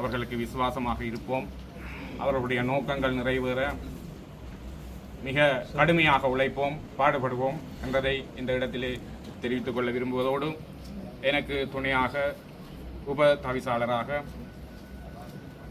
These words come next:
உதயகுமாரன் அவர்கள் தெரிவாகி இருக்கிறார். அவருக்கும் என்னுடைய வாழ்த்துக்கள். ஒற்றுமையாக ஓரணியில் நின்று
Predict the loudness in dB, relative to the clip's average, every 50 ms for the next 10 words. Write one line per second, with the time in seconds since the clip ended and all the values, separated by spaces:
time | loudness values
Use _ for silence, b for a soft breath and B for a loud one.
0 | -8 -8 -8 -8 -8 -10 -8 -2 4 6 6 6 6 6 4 4 4 4 4 2
1 | 2 0 0 -2 -4 -6 -6 -6 -6 -2 0 2 4 4 4 2 2 -2 -4 -4
2 | -2 0 0 0 -2 -4 -10 -14 -16 -16 -18 -16 -8 -2 2 2 2 2 2 0
3 | 0 0 0 0 0 -2 -2 -2 0 -2 -2 -2 -4 -6 -6 -4 -4 -4 -4 -6
4 | -10 -12 -12 -12 -12 -12 -12 -12 -12 -12 -12 -12 -12 -8 -6 -4 -2 0 2 4
5 | 4 4 4 4 2 0 -4 -6 -6 -8 -12 -14 -16 -16 -14 -8 -4 0 2 4
6 | 4 4 2 2 0 0 0 -2 -2 -2 -4 -4